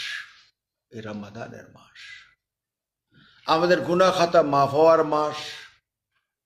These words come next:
এই রমাদান, আমাদের মনের আশা পূরণ হওয়ার মাস এই রমাদান, আমাদের হায়াত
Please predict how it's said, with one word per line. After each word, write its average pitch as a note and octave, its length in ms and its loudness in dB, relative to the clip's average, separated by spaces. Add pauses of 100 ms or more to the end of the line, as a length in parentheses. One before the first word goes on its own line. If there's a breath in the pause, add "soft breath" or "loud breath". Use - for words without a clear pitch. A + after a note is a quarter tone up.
(300)
এই A#2 100 -16
রমাদান, - 600 -20 (1120)
আমাদের F#3 360 4
মনের F3 360 2
আশা D#3+ 300 2
পূরণ F3 400 2
হওয়ার E3 280 6
মাস C#3+ 320 -2
এই B2+ 100 -6
রমাদান, B2+ 600 -10 (3250)
আমাদের F3+ 440 4 (680)
হায়াত E3+ 520 4